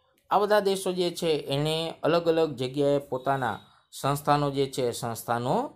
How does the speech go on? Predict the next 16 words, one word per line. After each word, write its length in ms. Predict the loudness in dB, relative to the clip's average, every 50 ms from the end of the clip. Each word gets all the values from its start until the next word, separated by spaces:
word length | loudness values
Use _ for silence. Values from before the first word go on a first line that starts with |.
| _ _ _ _ _ _ _ _ -18
સ્થાપેલા 720 | -18 -6 0 0 2 2 2 -2 -4 -2 -4 -6 -8 -8
હતા 220 | -12 -14 -16 -20 -20 _ _ _ -20 -20 -18 _ -8
અને 120 | -6 -6
પોતાનું 500 | -4 -2 -2 0 2 2 2 2 0 -2
સામ્રાજ્ય 500 | -2 0 -2 0 0 0 -2 0 -2 -4 -4
જે 180 | -2 -4 -4
છે, 160 | -2 -2 -4
સામ્રાજ્યનો 600 | -4 -4 -4 -4 -2 0 0 0 0 -2 -2 -4 -4
વિસ્તાર 380 | -6 -6 -6 -4 -2 -2 -2
અહીંયા 440 | -2 -2 -4 -4 -4 -4 -4 -6 -6 -10 -16 _ _ _ _ -10
વધાર્યું. 600 | -4 -2 0 2 2 2 0 0 -4 -6 -12 -18 -20 _ _ _ _ _ _ _ _ _ _ _ _ _ _ _ _ _ _ _ _ _ _ _ _ _ _ _ _ _ _ _ _ _ _ _ _ _ _ _ _ _ -20 -20 -20 -20 _ _ _ _ _ _ _ _ _ _ _ -20 -20 _ _ _ _ _ -20 _ _ _ _ _ 2
એક 260 | 2 2 2 2 4
તરફ 280 | 6 6 6 6 4 0 -6 -16 -20 _ _ -20 -20 -20 -20 -20 -20 -20 -20 -20 -20 -20 -20 -20 -20 -20 -20 -12 -2 6
આ 280 | 10 12 12 12 10 8 4 -2 -16 -20 -20 -20 -20 -20 -20 -20 -20 -20 -20 -20 -18 -10 -2
યુરોપના 580 | 2 4 4 6 6 4 2 2 2 2 2
સંસ્થાન 680 | 2 2 0 0 0 -2 0 2 4 6 6 4 2 -2